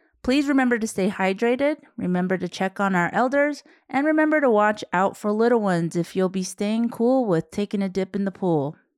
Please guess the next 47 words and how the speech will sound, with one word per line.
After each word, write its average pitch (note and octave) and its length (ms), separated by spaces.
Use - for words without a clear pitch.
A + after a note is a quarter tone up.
Before A#3 280
we G#3+ 140
hear A3+ 220
from G#3+ 200
President G3 440
Javier, G3+ 520
let A#3+ 200
me C4 160
remind B3 500
you F#3+ 140
where G3+ 120
you G#3 140
can A3+ 160
find C4 400
the B3 60
covid A#3 340
nineteen A3 500
numbers G3+ 360
from G3 180
around F3+ 300
the F3 80
community. G3+ 720
You - 60
can G3 140
find A3 280
them G#3+ 140
on G3 120
the F#3+ 120
S F#3 160
R F#3 80
P G3 180
M F#3 140
I F3+ 60
C F3+ 240
Facebook A3+ 480
page D4 320
at - 200
facebook G3+ 520
dot E3 180
com G#3+ 320
slash D#3+ 420
S D#3+ 220
R D#3+ 80
P - 180
M D3+ 120
I D3 100
C, C4+ 360